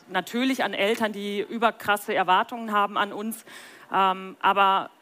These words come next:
spätestens in der Schule oder im Studium kriegen wir ja beigebracht, dass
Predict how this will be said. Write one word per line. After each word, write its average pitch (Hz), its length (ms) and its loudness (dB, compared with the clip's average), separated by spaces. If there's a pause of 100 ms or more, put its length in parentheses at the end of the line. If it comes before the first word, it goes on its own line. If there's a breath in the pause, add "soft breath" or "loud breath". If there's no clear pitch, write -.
(880)
spätestens 240 500 -4
in 220 100 -4
der 202 100 -2
Schule 277 340 -2
oder 226 160 0
im 208 120 -4
Studium 247 440 -4
kriegen 233 240 -2
wir 220 80 2
ja 202 100 4
beigebracht, 202 680 0
dass - 400 -4